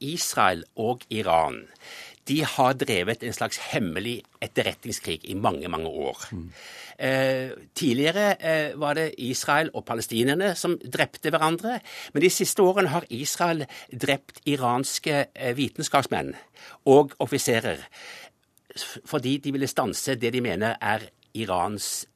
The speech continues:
Speaker 1: eh, hemmelige atomvåpenprogram. Iranerne har forsøkt å drepe israelske tjenestemenn og, eh, diplomater, men har ikke lykkes. Og det har da vært ført på et nivå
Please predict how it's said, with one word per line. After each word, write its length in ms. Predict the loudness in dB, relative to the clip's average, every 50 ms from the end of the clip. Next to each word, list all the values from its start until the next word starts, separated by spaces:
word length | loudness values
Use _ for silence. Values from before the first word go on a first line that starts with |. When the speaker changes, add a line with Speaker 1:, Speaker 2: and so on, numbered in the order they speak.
| _ -10
Speaker 1:
eh, 120 | -8 -8
hemmelige 460 | -6 -4 -4 -4 -4 -4 -4 -4 -4 -6
atomvåpenprogram. 920 | -8 -12 -10 -10 -8 -8 -6 -8 -8 -8 -10 -10 -8 -6 -6 -8 -8 -12 -16 -20 -20 _ _ _ _ _ -20 -18 -18 -18 -18 -18 -20 -4 _
Iranerne 560 | 6 8 8 10 10 8 8 6 6 4 4 2
har 100 | 2 0
forsøkt 680 | 0 0 0 4 6 6 6 6 4 0 -6 -12 -2 0
å 80 | 0 2
drepe 380 | 4 2 2 2 0 -2 -4
israelske 560 | -4 -4 -2 0 2 2 2 2 0 -2 -6
tjenestemenn 640 | -2 0 0 0 0 -2 -4 -4 -4 -4 -6 -6 -10 -12 -16 _ -20 -20 -20 -20 -20 _ 4
og, 280 | 8 8 8 8 6 2
eh, 160 | -2 -2 0
diplomater, 580 | 0 0 2 2 2 2 0 0 -2 -4 -6 -8 -8 -12 -16 _ _ -20 -20 -20 -20 -2 4
men 100 | 6 6
har 80 | 6
ikke 160 | 6 6 4 2 0
lykkes. 400 | 0 0 0 0 0 -2 -4 -6 -10 -16 -20 -20 -20 -16 -4 -2
Og 140 | -2 4 8
det 160 | 8 8 8
har 160 | 6 2 2
da 180 | 4 2 2 0 -4 _ _ -20 -20 -20 -20 -20 -20 -8 -4
vært 180 | -4 -4 -4 2
ført 240 | 4 4 4 4 4
på 80 | 2
et 120 | 0 2 0
nivå 500 | -2 0 6 8 10 10 12 10 8